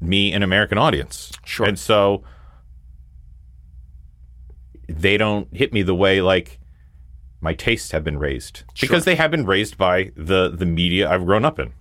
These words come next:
Speaker 2: Right.
Speaker 1: Um, and so by trying to please multiple markets,
Speaker 2: They please nobody.
Speaker 1: they please nobody fully.
Speaker 2: Sure.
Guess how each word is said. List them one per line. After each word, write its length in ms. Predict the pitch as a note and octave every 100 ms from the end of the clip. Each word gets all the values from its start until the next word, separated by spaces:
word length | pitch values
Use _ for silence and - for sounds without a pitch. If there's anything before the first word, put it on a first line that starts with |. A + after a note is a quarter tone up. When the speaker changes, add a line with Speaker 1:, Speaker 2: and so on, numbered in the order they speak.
| -
Speaker 2:
Right. 240 | E3+ B2+ - - - - - - -
Speaker 1:
Um, 360 | F2+ F#2 F2+ E2+
and 160 | F#2+ F#2+
so 540 | - A2 G#2 G2 F#2 - - - - - - - - - -
by 400 | E2 - G#2 G2+
trying 640 | - - - B2+ D3 F3 E3
to 220 | - C3+
please 600 | - B2 A#2+ A2 G2 - -
multiple 920 | E2+ D#2+ D#2 F2 - - F3 F3 - - - - - - - - - -
markets, 540 | C3 F3 B3+ - -
Speaker 2:
They 80 | -
please 280 | A#2 A#2+ A2
nobody. 380 | G2 F2 - -
Speaker 1:
they 100 | E2
please 240 | D#2+ D2+ C#2+
nobody 360 | C2 C2 A#1+
fully. 460 | - - A1+ - - - -
Speaker 2:
Sure. 260 | - -